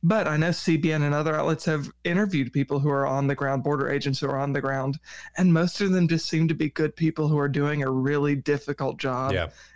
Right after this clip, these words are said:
Speaker 1: Uh, and they're trying to do the best they can in the midst of a really chaotic situation. It's easier to look, you know, from the, from thirty thousand feet down and say, "This is, you know, this is wrong and this is right and this is what you should have done. You should not have done this." But when you're in the midst of it, when you're in the bubble of what's going on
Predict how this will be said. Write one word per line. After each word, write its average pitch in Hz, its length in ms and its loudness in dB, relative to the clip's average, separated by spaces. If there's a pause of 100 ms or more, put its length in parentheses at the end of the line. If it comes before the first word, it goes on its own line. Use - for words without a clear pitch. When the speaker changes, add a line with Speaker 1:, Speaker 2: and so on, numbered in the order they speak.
Speaker 1:
Uh, 139 160 -2
and 151 140 2
they're 147 120 0
trying 160 340 -2
to 151 80 -2
do 147 160 2
the 143 140 -2
best - 300 -2
they 143 100 -2
can 135 320 -4
in 139 100 0
the 147 60 2
midst 160 300 0
of 202 100 0
a 160 60 0
really 147 260 2
chaotic 139 440 -4
situation. 139 640 -4 (300)
It's 175 220 -2
easier 196 280 2
to - 140 -2
look, 147 240 2
you 147 100 -2
know, 135 100 -4
from 147 180 -2
the, 135 160 0 (140)
from 139 260 -2 (100)
thirty 139 240 0
thousand 135 340 -2
feet 135 220 -4
down 131 320 -2
and 135 140 -4
say, 131 240 -2
"This 143 240 -2
is, 123 280 -4
you 147 120 -2
know, 120 100 -2
this 143 240 -2
is 160 140 -2
wrong 139 260 -2
and 139 100 -2
this 139 160 -4
is 127 100 -6
right 131 160 -2
and 127 100 -6
this 139 80 -2
is 139 80 -4
what 135 140 -2
you 170 60 -2
should 135 200 -8
have 143 100 -4
done. 139 340 -4 (340)
You 160 80 0
should 143 200 -2
not 135 200 -2
have 135 100 -4
done 135 240 -2
this." 135 260 -4
But 160 320 -2
when 175 160 2
you're 220 140 2
in 254 120 2
the 165 60 4
midst 147 380 -2
of 202 120 -2
it, 165 80 0
when 151 140 0
you're 160 140 0
in 180 100 0
the 143 80 -2
bubble 147 460 -2
of 131 100 -8
what's 143 220 -6
going 139 280 -4
on 147 300 -2